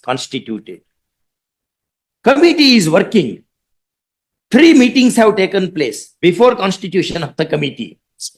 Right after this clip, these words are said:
The information is sought for from the secretary. The secretary has furnished the information. Everything is being looked into. You send, uh,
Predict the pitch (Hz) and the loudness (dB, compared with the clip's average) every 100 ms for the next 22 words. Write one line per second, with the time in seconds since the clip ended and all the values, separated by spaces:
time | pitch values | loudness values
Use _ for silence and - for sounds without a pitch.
0 | _ _ _ _ _ _ - 156 156 160 | _ _ _ _ _ _ -2 0 0 0
1 | 208 214 208 208 190 180 - 160 160 160 | 0 2 2 0 -2 -4 -2 -4 -4 -6
2 | 143 147 135 127 123 131 127 104 - _ | -6 -10 -14 -16 -14 -10 -12 -12 -20 _
3 | _ _ _ _ _ _ _ 110 - 196 | _ _ _ _ _ _ _ -8 0 0
4 | 240 240 214 208 180 - 165 165 - 139 | 2 2 4 2 2 -4 -6 -6 -8 -8
5 | 147 139 135 127 120 107 - _ _ _ | -8 -8 -6 -8 -8 -14 -18 _ _ _
6 | _ _ _ _ _ _ _ _ _ _ | _ _ _ _ _ _ _ _ _ _
7 | _ _ 190 247 294 254 247 226 185 175 | _ _ 0 2 2 4 4 4 2 0
8 | 190 160 165 160 127 110 90 _ _ _ | 0 0 -2 -4 -10 -8 -14 _ _ _
9 | _ _ _ _ _ _ _ _ _ - | _ _ _ _ _ _ _ _ _ -10
10 | 135 156 - - 247 254 220 180 123 | -8 -6 -6 0 0 2 2 2 0